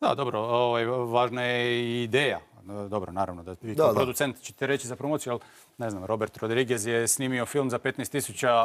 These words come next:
Speaker 1: a, ovaj, dolara, pa ga je, mislim, primijetio Tarantino, a i taj film je bio, a, relativno poznat. Dakle, može se i s malim snovcima
Speaker 2: Da, da.
Speaker 1: snimiti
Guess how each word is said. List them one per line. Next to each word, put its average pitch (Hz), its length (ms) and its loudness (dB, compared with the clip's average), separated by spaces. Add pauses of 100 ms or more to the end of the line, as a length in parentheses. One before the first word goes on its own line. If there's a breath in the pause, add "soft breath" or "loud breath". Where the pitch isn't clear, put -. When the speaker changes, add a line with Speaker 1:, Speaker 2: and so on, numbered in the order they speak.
Speaker 1:
a, 127 80 -10 (120)
ovaj, 117 760 2
dolara, 139 580 6
pa 127 260 2
ga 123 120 0
je, 123 120 4
mislim, 120 300 -4
primijetio 117 420 -2
Tarantino, 117 640 0 (260)
a 107 160 6
i 104 60 -4
taj 113 180 -2
film 104 240 -6
je 101 60 -6
bio, 104 380 0
a, 107 280 0 (360 loud breath)
relativno 113 460 0
poznat. 131 300 2
Dakle, 117 220 -2
može 117 260 0
se 113 120 -4
i 101 40 -4
s - 80 -2
malim 139 280 4
snovcima 131 420 -2
Speaker 2:
Da, 113 120 6
da. 101 120 -2
Speaker 1:
snimiti 113 600 -2